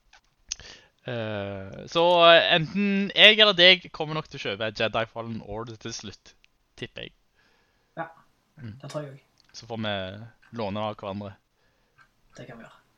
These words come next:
Speaker 1: Ja. Death Stranding kom også ut. Eh, den var jo litt mer sånn, eh,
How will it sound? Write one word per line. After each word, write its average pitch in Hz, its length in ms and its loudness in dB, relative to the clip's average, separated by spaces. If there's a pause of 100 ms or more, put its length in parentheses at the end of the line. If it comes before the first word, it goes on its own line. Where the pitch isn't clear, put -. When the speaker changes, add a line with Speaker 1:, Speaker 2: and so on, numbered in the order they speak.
(120)
Speaker 1:
Ja. 151 60 -20 (800)
Death 156 240 -2
Stranding 208 460 2
kom 156 160 -8
også 202 300 -2
ut. 113 120 -16 (240)
Eh, 151 720 8 (160)
den 226 440 2
var 165 120 2
jo 143 140 -4
litt 135 320 -10
mer 139 220 2
sånn, 120 380 -2
eh, 104 240 -8